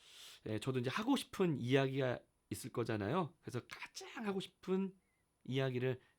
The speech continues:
책 제목에 담았습니다. 예, 어, 쉽게 예를 들어,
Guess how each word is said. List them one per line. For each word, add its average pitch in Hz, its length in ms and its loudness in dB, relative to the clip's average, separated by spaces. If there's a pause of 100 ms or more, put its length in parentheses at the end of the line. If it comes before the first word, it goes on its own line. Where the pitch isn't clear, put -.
책 - 340 -8
제목에 107 500 -4 (280)
담았습니다. 101 640 -10 (3250)
예, 135 280 6 (1160)
어, 127 840 2
쉽게 - 880 0
예를 147 340 4
들어, 131 500 2